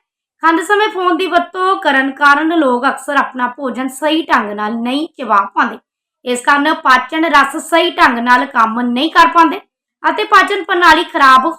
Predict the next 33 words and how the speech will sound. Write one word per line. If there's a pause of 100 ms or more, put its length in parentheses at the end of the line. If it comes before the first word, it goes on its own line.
ਹੋ
ਜਾਂਦੀ
ਹੈ। (400)
ਇਸ
ਦਾ
ਸਮੁੱਚੀ
ਸਿਹਤ
'ਤੇ
ਬੁਰਾ
ਪ੍ਰਭਾਵ
ਪੈਂਦਾ
ਹੈ। (400)
ਸਲਾਹ
ਸਮੇਤ (180)
ਇਹ
ਸਮੱਗਰੀ
ਸਿਰਫ (200)
ਆਮ
ਜਾਣਕਾਰੀ
ਪ੍ਰਦਾਨ
ਕਰਦੀ
ਹੈ। (420)
ਇਹ
ਕਿਸੇ
ਵੀ
ਤਰ੍ਹਾਂ
ਯੋਗ
ਡਾਕਟਰੀ
ਰਾਏ
ਦਾ
ਬਦਲ
ਨਹੀਂ
ਹੈ।